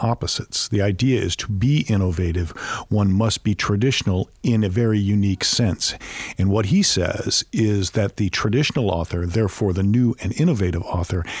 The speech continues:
has what he calls historical sense. In other words, and he uses these, these words, he says that he lives with the past and past authors,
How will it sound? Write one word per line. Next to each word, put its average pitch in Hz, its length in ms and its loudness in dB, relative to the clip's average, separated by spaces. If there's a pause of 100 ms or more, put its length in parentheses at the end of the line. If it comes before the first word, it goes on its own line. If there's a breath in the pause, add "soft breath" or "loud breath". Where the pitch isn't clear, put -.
(120 loud breath)
has 117 240 -2
what 117 80 0
he 107 80 0
calls 101 320 0
historical 104 640 0
sense. - 540 -2 (460 loud breath)
In 101 80 2
other 104 100 2
words, 95 380 0 (100)
and 90 140 0
he 113 80 2
uses 107 420 2
these, 98 300 -2
these 107 280 0
words, 107 380 0
he 113 80 0
says 101 320 0
that 101 140 -2
he 110 180 2
lives 110 720 2
with 98 140 -2
the - 100 -4
past 113 500 0
and 95 140 0
past - 380 0
authors, 101 480 0